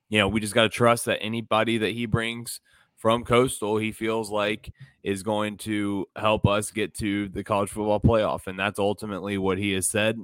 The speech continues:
He said in his press conference, he's told, um, he said that to everybody. So he's not just gonna bring every single person just because he is loyal to people and that's what he does. I mean, he did it when he went from Charleston Southern to Coastal.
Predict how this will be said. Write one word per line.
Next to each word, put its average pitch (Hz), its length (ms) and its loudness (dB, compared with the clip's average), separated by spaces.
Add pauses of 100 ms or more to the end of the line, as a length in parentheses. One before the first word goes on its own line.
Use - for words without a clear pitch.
(140)
He 101 120 -8
said 101 220 0
in 98 60 -10
his 95 100 -8
press 117 240 2
conference, 120 460 -2
he's 101 260 -2
told, 92 400 2 (420)
um, 92 380 -4
he 104 100 -8
said 117 220 0
that 113 160 2
to 117 80 4
everybody. 87 440 0
So 92 320 -2 (280)
he's 147 220 2
not 160 200 6
just 147 160 -4
gonna 143 160 0
bring 123 520 0
every 127 260 0
single 120 300 -2
person 113 580 6
just 110 240 0
because 107 480 0
he 107 240 0
is 98 240 -2 (480)
loyal 123 360 6
to 113 100 -4
people 113 540 2
and 90 440 -8
that's 92 300 -4
what 98 340 -2
he 98 80 0
does. 104 480 0
I 101 40 -12
mean, 92 260 -10
he 120 180 -6
did 123 160 6
it 131 140 8
when 127 100 -2
he 120 60 0
went 120 180 0
from 110 140 -10
Charleston 117 400 4
Southern 117 460 2
to 101 60 -2
Coastal. 151 640 2